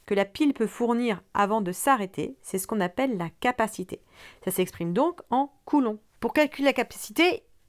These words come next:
il y a deux façons de faire. La première, c'est de façon expérimentale. On va en fait mesurer l'intensité, donc avec un ampèremètre en série, et on va obtenir I. Or, si vous avez bien vu cette vidéo, vous vous rappelez que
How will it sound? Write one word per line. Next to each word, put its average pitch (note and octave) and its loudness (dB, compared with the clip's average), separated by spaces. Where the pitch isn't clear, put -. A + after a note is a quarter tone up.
il G#3 0
y G3+ 4
a G#3+ 4
deux D4 4
façons B3 2
de E3 -8
faire. - -8
La G3+ 2
première, C4+ 2
c'est A3 -2
de A3 0
façon D#4 -2
expérimentale. A#3 -2
On G#3 -2
va F#3 6
en G3 4
fait B3+ -4
mesurer C4+ 4
l'intensité, G3+ -4
donc D3 -12
avec D3 -4
un D3+ -2
ampèremètre E3+ -4
en D#3 -10
série, D#3 -6
et A#3 2
on G#3 4
va F#3+ 2
obtenir A#3 -2
I. F#3 -6
Or, A#3+ 6
si - -4
vous G#3+ 2
avez G#3 2
bien G3 0
vu A#3+ -2
cette F#3 -4
vidéo, D#3 -2
vous G3 -2
vous G#3+ 0
rappelez C4 2
que - -8